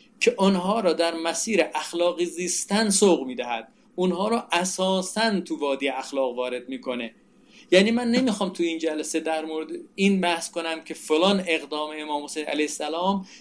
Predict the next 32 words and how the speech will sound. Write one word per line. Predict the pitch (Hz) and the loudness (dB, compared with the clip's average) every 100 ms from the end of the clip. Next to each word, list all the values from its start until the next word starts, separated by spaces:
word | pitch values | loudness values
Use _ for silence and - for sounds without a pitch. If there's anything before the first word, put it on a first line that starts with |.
| - | 2
در | 175 170 - | 4 4 4
این | 214 233 | 4 6
جوامع | 226 233 214 220 220 233 226 | 6 2 0 -2 0 0 2
این | 190 185 | 4 4
گونه | 185 202 | 4 0
اثر | 233 180 175 151 | 0 -2 0 0
گذاشت | 131 123 120 117 - - _ _ _ | -2 -4 -4 -2 -4 -6 _ _ _
به | 160 | 4
نحو | 180 190 190 | 4 2 -2
موردی | 202 170 170 170 170 196 208 | 2 4 4 4 0 -2 -4
و | 185 | -2
به | 170 | -2
نحو | 175 185 | -4 -4
جزئی. | 180 180 156 139 156 123 - _ _ _ _ | -4 0 2 0 -4 -8 -10 _ _ _ _
اون | - 208 | 4 6
بحث | 190 190 190 | 6 4 2
اولی | - 175 170 185 185 | 2 0 2 0 2
هم | 185 175 | 0 -2
که | 180 | -2
عرض | 175 175 170 - | 0 0 -2 -4
کردم | 185 180 220 208 | -4 0 2 0
تقریباً | 190 185 180 185 208 | 2 2 2 -4 -6
از | - 214 208 | -4 -2 0
این | 165 | 0
جنسه، | 135 123 - 131 | -2 -6 -6 -6
یعنی | 160 | -4
ما | 185 196 | -4 -4
می‌گیم | 185 202 190 | -2 -4 -4
امام | 170 165 | -6 -6
حسین | 160 190 | -8 -8
علیه | 185 165 | -6 -4
السلام | 151 165 165 131 | -6 -4 -2 -4